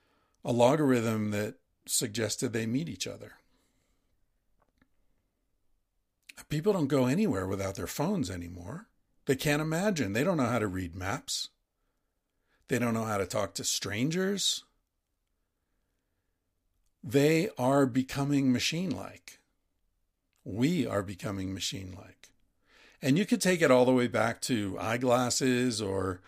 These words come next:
pacemakers or artificial hips or, you know, dental fillings or whatever. We've been merging,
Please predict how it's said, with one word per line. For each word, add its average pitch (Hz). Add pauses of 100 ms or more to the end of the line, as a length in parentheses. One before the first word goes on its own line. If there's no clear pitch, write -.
(360)
pacemakers 143
or 107
artificial 131
hips 160
or, 107 (680)
you 135
know, 107
dental 131
fillings 175
or 117
whatever. 127
We've 123
been 143 (1500)
merging, 131